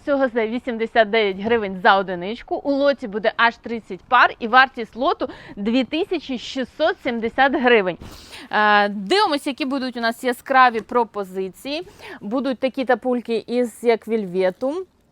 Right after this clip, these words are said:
Ось, ось так, такого типу. А,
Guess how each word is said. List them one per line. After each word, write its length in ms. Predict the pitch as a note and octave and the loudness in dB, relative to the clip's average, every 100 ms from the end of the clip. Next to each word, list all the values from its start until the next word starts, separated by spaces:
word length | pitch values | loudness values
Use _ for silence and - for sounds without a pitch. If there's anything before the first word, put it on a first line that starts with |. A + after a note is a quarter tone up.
| _ _ _ _ - | _ _ _ _ -8
Ось, 340 | A#3+ A3 G#3 - _ | -2 0 -2 -10 _
ось 200 | G#3+ G#3+ | -6 -4
так, 160 | - G3+ _ _ _ _ _ | -6 -8 _ _ _ _ _
такого 460 | A3+ G3+ G#3+ G3 G#3+ | -8 -4 -4 -4 -6
типу. 340 | - C#4+ F4 F#4 - _ _ - - - - | -8 -8 -8 -12 -14 _ _ -20 -20 -20 -10
А, 500 | A3+ A3+ A3 A3 A3 | -4 0 2 2 0